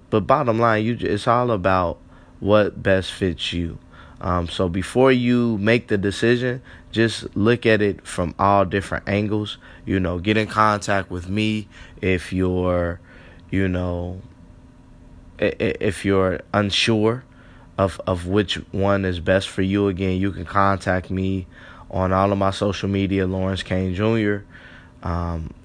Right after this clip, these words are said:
and you can email me, L Kane Junior at abundance university dot net. I'll be more than happy to look at it for you. I mean, it's, it's pretty simple. And again, you don't even have to take my opinion if you don't want to, but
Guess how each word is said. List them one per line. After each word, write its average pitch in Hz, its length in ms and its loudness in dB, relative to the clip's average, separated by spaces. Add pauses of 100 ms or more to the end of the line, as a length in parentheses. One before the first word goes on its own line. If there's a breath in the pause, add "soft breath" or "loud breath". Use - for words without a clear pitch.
and 85 480 -2
you 95 100 -2
can 82 180 -6
email 98 520 2
me, 98 400 0
L 104 260 4
Kane 95 320 -2
Junior 95 720 -2
at 92 80 0
abundance 92 380 -2
university 90 560 -2
dot 80 240 0
net. 101 260 2 (300 loud breath)
I'll - 100 2
be 113 100 0
more 113 200 4
than 92 100 2
happy 101 280 4
to 87 100 0
look 98 240 0
at 87 100 -2
it 85 80 -4
for 85 240 -4
you. 82 180 -4
I 87 40 -4
mean, 87 260 -2
it's, 87 240 -6 (320 loud breath)
it's 95 140 -4
pretty 101 300 2
simple. 98 520 -2
And 95 320 0
again, 110 240 2
you 107 80 2
don't 104 180 4
even 101 160 2
have 98 200 2
to 90 80 -10
take 98 180 2
my 95 160 0
opinion 101 320 -2
if 90 80 -4
you 90 80 -4
don't 87 140 0
want 87 180 -4
to, 87 140 -4
but 85 260 -2